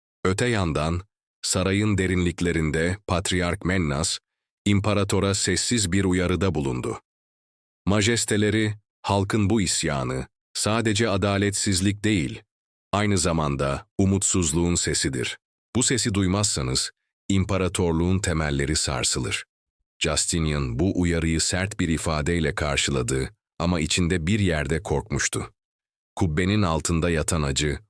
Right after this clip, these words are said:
onun kaderini de belirleyecekti. Şehrin kaderi o kubbenin gölgesinde yazılıyordu. Direnişin yankısı büyürken Ayasofya'nın ihtişamı ile halkın çığlığı arasında büyük bir kavga başlamıştı.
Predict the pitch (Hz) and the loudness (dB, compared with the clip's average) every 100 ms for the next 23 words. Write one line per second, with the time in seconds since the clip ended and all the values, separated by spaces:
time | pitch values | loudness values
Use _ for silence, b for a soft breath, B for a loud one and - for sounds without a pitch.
0 | _ 78 80 85 - 76 76 73 78 71 | _ -2 0 0 0 -2 0 0 0 -2
1 | 69 69 67 65 65 67 - - 104 _ | -2 -2 -2 -2 -2 -2 -4 -6 -8 _
2 | _ _ _ _ _ _ _ - 95 76 | _ _ _ _ _ _ _ -2 0 0
3 | 95 95 85 73 73 80 85 _ _ _ | 0 0 0 -2 0 -2 -4 _ _ _
4 | 98 101 92 69 80 85 82 78 73 73 | -2 0 -2 0 0 2 2 2 0 0
5 | - 78 73 73 - _ _ - 98 87 | 0 0 0 -2 -6 _ _ -2 0 2
6 | 85 78 65 64 58 - _ _ _ _ | 2 0 0 -2 -6 -8 _ _ _ _
7 | _ _ _ - 90 92 - 117 95 90 | _ _ _ 0 2 2 2 2 2 0
8 | - - 85 85 104 104 76 76 104 - | -2 -2 0 0 0 0 -2 -2 -4 -8
9 | _ _ - 87 87 123 113 92 87 82 | _ _ -2 0 2 0 0 0 0 0
10 | 82 82 - 85 90 98 76 87 101 - | -2 -2 0 0 2 2 2 0 -2 -2
11 | 87 - 117 98 90 82 82 71 76 76 | -2 0 0 0 0 2 2 0 0 -2
12 | 80 76 80 90 98 92 85 - 80 73 | -2 -2 0 0 0 0 -2 0 -2 0
13 | 78 73 58 71 65 - - - | 0 0 0 -2 -2 -2 -4 -6